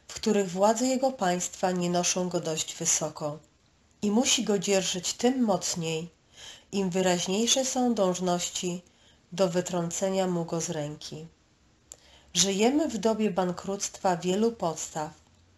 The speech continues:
na których opierało się życie świata, naszej cywilizacji w ostatnim okresie dziejów.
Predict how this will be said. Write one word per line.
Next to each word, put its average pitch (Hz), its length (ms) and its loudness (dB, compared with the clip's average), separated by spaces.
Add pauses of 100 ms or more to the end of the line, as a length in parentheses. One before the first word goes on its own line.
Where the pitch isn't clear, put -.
(240)
na 180 160 4
których 262 500 -2
opierało 196 520 2
się 180 300 0
życie 202 340 0
świata, 175 640 0 (520)
naszej 185 360 2
cywilizacji 180 1000 -4 (440)
w - 40 -10
ostatnim 226 560 0
okresie 170 600 -4
dziejów. 151 460 -4